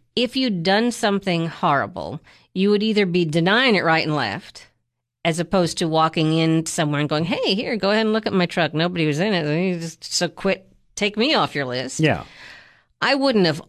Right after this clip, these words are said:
Speaker 1: offered it. And then, uh, if I had done a horrible thing, maybe as a human being, I would have some sort of emotional reaction or a begging of forgiveness or something, not a just, pfft, nope.
Speaker 2: Yeah.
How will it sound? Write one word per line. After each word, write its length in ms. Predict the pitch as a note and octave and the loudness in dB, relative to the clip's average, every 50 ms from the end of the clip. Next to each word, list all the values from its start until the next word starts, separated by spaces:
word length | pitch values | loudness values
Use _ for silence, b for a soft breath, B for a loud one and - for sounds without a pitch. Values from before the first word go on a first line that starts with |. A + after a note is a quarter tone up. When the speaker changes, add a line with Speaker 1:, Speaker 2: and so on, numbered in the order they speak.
| _ _ F#3+ | _ _ 2
Speaker 1:
offered 480 | G#3+ A3+ B3+ C4+ - - - G3+ E3 | 4 6 4 4 2 0 0 0 2
it. 260 | D3 C#3 C#3+ D3 - - | 2 2 2 2 0 0
And 220 | - G#3+ A3 A3+ A3+ | 0 0 0 2 2
then, 380 | C4+ C4+ C4+ C4+ C4+ C4+ C4+ | 2 2 2 2 2 2 2
uh, 360 | C4 C4 B3+ B3 B3 B3 B3 A#3+ b b b b b b b b b b b b _ | 2 2 2 2 2 2 0 -2 b b b b b b b b b b b b _
if 160 | - A#3+ - | -8 -8 -6
I 160 | - - F4+ | -6 -4 0
had 180 | E4 C4+ A#3+ G#3 | 0 0 0 0
done 220 | - C#5 E5 A4 | -2 -2 0 0
a 60 | A#3 F3 | 0 2
horrible 400 | E3 F3 D#3+ D#3+ D3+ C#3+ D#3 D3+ | 2 2 2 2 2 0 -6 -4
thing, 400 | - F3 D#3+ E3+ F#3+ F#3 D#3+ D3+ | -2 0 2 2 4 4 4 4
maybe 520 | D#3 G3+ C4+ C4 G3+ D3+ E3 G3+ A3 - - _ | 4 2 0 0 0 0 -2 -2 -6 -10 -4 _
as 160 | D#3+ D#3 D3+ C#3+ | -2 -2 -2 -4
a 20 | |
human 400 | B2 - - E3+ D3+ C#3 A#2+ A2+ | -8 -10 -8 -6 -6 -6 -6 -4
being, 400 | A2+ D3 E3+ D#3+ C3+ C#3 D3 C#3 | -4 -4 -2 -2 -2 -4 -4 -4
I 100 | C#3 C#3+ | -4 -4
would 140 | D3 D3+ D#3 | -4 -4 -4
have 160 | D#3+ D3+ D3+ | -4 -4 -2
some 180 | - - G3 F#3+ | -2 -2 -2 -2
sort 180 | - A3+ A#3 | -2 -2 -2
of 60 | A#3+ | -2
emotional 520 | C4 C4+ C4 C4 C#4+ D#4 D4+ - - D4+ D4 | 0 0 2 2 2 0 -2 -2 -2 -2 0
reaction 640 | D4 D4+ E4 F#4 G#4 G#4+ G#4+ - - G3+ D#3 D3 C#3 | 0 0 -2 -2 -2 -4 -4 -2 -2 0 0 0 0
or 300 | C3+ C3+ C#3+ C#3 C#3 C3+ | 0 0 0 0 2 2
a 200 | C#3 C3 C#3 D3 | 2 0 0 -2
begging 440 | D3+ E3 G#3 B3 C#4 B3+ D4 D4+ D4+ | -2 0 0 0 2 2 2 2 2
of 100 | C#4+ C4+ | 2 2
forgiveness 800 | - D4 C4+ A#3 A3 C#4 C#4+ C4 B3+ A#3 G#3+ F3 D#3 D3+ - E3 | 2 0 0 2 2 0 0 0 0 0 0 0 0 -2 -2 -2
or 80 | D#3 | -4
something, 480 | D#3 - F#3+ E3+ D#3 D3+ - D3 D3 D#3 | -2 -2 -2 -2 -2 -2 -2 -2 -2 0
not 240 | F3 G3 A3 A#3+ B3 | 0 2 2 2 2
a 80 | A3+ | 0
just, 420 | G3+ F#3 F#3+ E3 E3 - - - - _ _ _ _ _ _ _ _ _ - | 0 0 -2 -2 -2 -4 -10 -16 -20 _ _ _ _ _ _ _ _ _ -14
pfft, 400 | - - - - - - - - - _ _ | -12 -12 -10 -10 -12 -12 -14 -16 -20 _ _
nope. 200 | - E3 F3 F#2 | -6 -4 -2 -2
Speaker 2:
Yeah. 180 | D#2+ - E2 | -4 -4 -8